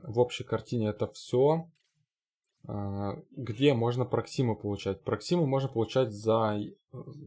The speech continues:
завершение тех работ, нам выдают, за различные акции, периодически появляющиеся в игре, а, за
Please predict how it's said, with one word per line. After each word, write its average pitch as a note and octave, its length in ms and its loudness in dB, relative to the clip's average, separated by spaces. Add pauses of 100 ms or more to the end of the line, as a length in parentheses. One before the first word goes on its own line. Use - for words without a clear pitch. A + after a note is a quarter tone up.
(100)
завершение G#2+ 560 0
тех - 260 -4
работ, C3 400 4
нам D#3 180 0
выдают, C3 480 2
за G#2+ 120 6
различные G#2+ 680 -4 (560)
акции, D#3+ 640 0 (140)
периодически A#2+ 680 -2 (160)
появляющиеся A2+ 680 2
в G#2 140 0
игре, G#2 420 2 (560)
а, A2 200 -6
за G#2 680 2